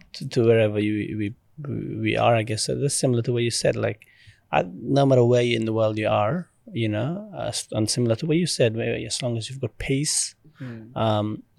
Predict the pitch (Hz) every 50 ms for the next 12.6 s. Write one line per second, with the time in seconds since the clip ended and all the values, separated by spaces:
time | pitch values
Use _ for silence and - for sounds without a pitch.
0 | 143 123 120 120 110 117 117 117 117 113 110 123 120 - - 127 127 131 139 117
1 | 139 156 202 226 220 - - - 127 - - 135 123 117 113 110 - - 123 120
2 | 113 113 117 117 117 117 117 117 113 117 120 113 113 123 127 - - - _ -
3 | - 113 110 110 117 123 131 131 135 151 147 139 135 139 123 127 131 131 127 -
4 | 139 127 123 - 139 - - - 147 143 151 135 - - 175 160 147 - 170 170
5 | 190 202 - _ - - - - - - - _ _ - - 120 113 110 110 107
6 | 107 107 107 117 - _ _ _ _ _ _ - 120 117 110 113 120 120 120 113
7 | 113 110 - - - 117 117 - - 110 107 107 104 101 - - 107 - - 110
8 | 110 107 107 104 104 104 107 104 - - 110 104 104 101 - - 104 101 101 104
9 | 107 - - - 113 107 - - 120 110 120 107 104 101 101 101 101 104 104 101
10 | 104 101 92 - - 107 101 101 - - - - - - - _ _ _ - -
11 | 104 110 110 - - 117 117 113 107 - - - 107 113 110 - 113 107 107 120
12 | 120 110 113 113 113 110 107 113 110 107 110 104